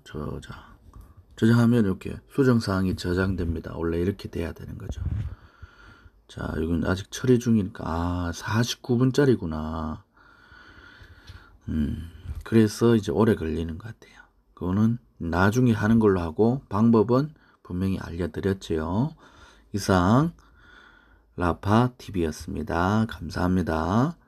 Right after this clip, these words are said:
그러면 여기서도 여기가 이제 본 거예요. 그, 어, 녹화가 돼 있기 때문에.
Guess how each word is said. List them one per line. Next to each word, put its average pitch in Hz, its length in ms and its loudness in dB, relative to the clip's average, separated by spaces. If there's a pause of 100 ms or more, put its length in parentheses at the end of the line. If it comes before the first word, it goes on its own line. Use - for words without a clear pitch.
(540)
그러면 120 500 4 (840)
여기서도 131 960 6
여기가 135 460 4
이제 104 200 2
본 107 340 2
거예요. 90 720 0
그, 80 240 -8 (440)
어, 76 440 -6
녹화가 101 500 4
돼 82 140 -4
있기 - 160 -10
때문에. - 520 -12